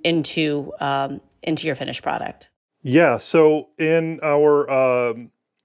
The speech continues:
Speaker 2: cocktails especially, uh, we're very interested in bringing, um, you know, like, uh, the different, uh, fruit components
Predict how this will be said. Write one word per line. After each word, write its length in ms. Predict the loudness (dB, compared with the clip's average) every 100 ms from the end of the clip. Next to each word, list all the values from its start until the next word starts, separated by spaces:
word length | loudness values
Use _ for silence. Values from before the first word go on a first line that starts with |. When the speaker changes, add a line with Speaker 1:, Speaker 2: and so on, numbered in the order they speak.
| _ _
Speaker 2:
cocktails 600 | 2 2 2 0 0 -2
especially, 800 | -8 2 2 2 -2 -2 -2 -4 _ -20 -20 _ -4
uh, 340 | 2 4 4
we're 220 | 4 4 4
very 640 | 4 2 4 0 -2 -6 -8
interested 600 | -8 -4 -2 -4 -6 -6
in 140 | -4
bringing, 560 | 0 0 2 0 -2 -8 _ _ _ -8
um, 400 | -2 0 0 -4 -8
you 100 | -2
know, 140 | 0 4
like, 320 | 2 0 _ _ _ _ _ -4
uh, 260 | -2 -2
the 140 | -2 0
different, 580 | 2 2 0 0 -6 -2
uh, 200 | 2 2
fruit 260 | 2 0 0
components 800 | -2 0 0 2 0 -4 -14